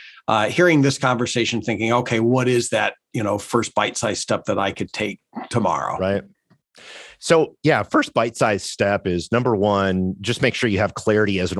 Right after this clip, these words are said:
Speaker 2: organization, uh, on what you want to be focused on, right? Are you focused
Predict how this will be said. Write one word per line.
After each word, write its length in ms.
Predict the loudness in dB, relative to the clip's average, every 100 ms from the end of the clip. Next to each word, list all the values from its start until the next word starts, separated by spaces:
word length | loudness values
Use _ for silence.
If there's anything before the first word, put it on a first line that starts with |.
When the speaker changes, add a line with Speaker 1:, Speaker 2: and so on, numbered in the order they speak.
| -4
Speaker 2:
organization, 1080 | -2 0 -2 -2 -2 -2 0 0 0 -4 -6 -16 -20 -6
uh, 320 | -2 0 0 -2
on 340 | 0 0 0 -4 _ _ -12
what 640 | -8 -6 -6 0 0 2
you 200 | 0 2
want 420 | 2 2 -2 -8
to 140 | -8 -4
be 420 | -2 0 -2 -4 _
focused 560 | -6 0 2 2 0 0
on, 320 | -2 -2 -4
right? 320 | -2 0 0 -4 -6
Are 160 | -2 0
you 140 | -2
focused 560 | 0 2 4 2 0